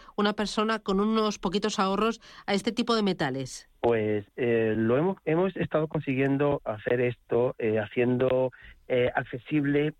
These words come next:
Speaker 2: em, consiguiendo lingotes pequeños, eh, los cuales, pues, el, el precio obviamente baja bastante, en el sentido de que no es necesario hacer una compra grandísima ni un gran capital. Entonces,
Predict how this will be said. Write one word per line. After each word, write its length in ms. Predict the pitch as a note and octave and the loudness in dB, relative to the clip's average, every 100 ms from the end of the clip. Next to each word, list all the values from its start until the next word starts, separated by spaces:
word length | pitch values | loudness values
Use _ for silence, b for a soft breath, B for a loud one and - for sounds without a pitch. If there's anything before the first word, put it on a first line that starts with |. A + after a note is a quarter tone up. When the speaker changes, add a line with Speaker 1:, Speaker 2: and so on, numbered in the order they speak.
| _ - | _ -4
Speaker 2:
em, 640 | D3 C3+ B2+ B2+ B2+ C3 - - | -2 0 0 2 2 0 -4 -4
consiguiendo 500 | D3 C#3 D3+ E3 E3 | -4 0 0 2 2
lingotes 400 | D#3+ D3 D3 D3 | 0 0 -2 -4
pequeños, 580 | B2 D#3 E3 D3+ E3 _ _ - | -4 0 2 2 0 _ _ -2
eh, 260 | C#3 B2+ B2 | 2 2 2
los 220 | A#2+ B2 | 0 -2
cuales, 460 | C3+ B2+ B2+ C3 - | 0 0 0 -4 -4
pues, 200 | A#2 A2 | -6 -2
el, 500 | A#2 G#2+ G2+ G2+ G2 | -2 0 -2 -4 -6
el 140 | - G#2 | -6 -6
precio 340 | G#2+ A2+ A#2+ | -4 -2 0
obviamente 340 | A2 A2 A2+ A2+ | 0 0 0 0
baja 380 | A#2 A2+ G#2+ G2+ B - | 0 0 -4 -4 B -6
bastante, 580 | G#2 - C3+ C3 A#2+ C#3 - b - | -4 0 -2 0 -2 -4 -12 b -12
en 260 | - C3+ C3 | -2 2 2
el 380 | B2+ B2+ B2 A#2+ | 2 0 -2 -2
sentido 300 | C#3 B2+ D3 | -2 0 0
de 100 | D#3 | 0
que 120 | C#3 C3+ | -2 0
no 100 | D#3 | 0
es 60 | |
necesario 580 | D#3 D#3 C#3+ C#3+ D3 C#3 - | 0 -2 -2 0 0 -2 -4
hacer 420 | A#2+ A2 C#3 A#2+ - - | -6 -2 -2 -2 -8 -2
una 240 | C#3 B2+ | 0 0
compra 720 | - C3 A#2 B2+ B2 A#2 A2 _ - | 0 -2 0 0 2 0 -4 _ -6
grandísima 640 | A#2+ A2+ A2 C3+ C3 A#2+ | -2 0 0 -2 0 2
ni 80 | A#2 | 2
un 80 | A#2+ | 2
gran 220 | C3 B2 | 0 0
capital. 480 | A#2+ A2+ A2+ D#3 G2+ _ _ | -2 -4 -2 -2 -4 _ _
Entonces, 540 | - A2+ C3+ A#2+ D3 | -8 -4 -4 0 -2